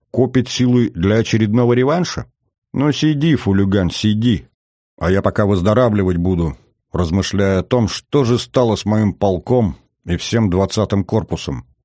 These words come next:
И эта мучительная неизвестность постепенно рассеивается. Доктора ко мне никого не подпускают, однако рядом ведь есть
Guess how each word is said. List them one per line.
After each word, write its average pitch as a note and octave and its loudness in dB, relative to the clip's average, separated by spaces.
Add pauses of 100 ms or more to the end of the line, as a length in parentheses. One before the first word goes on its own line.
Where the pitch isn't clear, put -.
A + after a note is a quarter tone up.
(100)
И - -4
эта F3 2
мучительная E3 2
неизвестность B2 0
постепенно D3+ 0
рассеивается. A2+ -2 (560)
Доктора C#3 2
ко A#2 -2
мне G2 0
никого G2+ 0
не F#2+ 0
подпускают, A#2+ -4 (540)
однако F#2 0
рядом F#2 0
ведь D#2 -6
есть F#2+ -4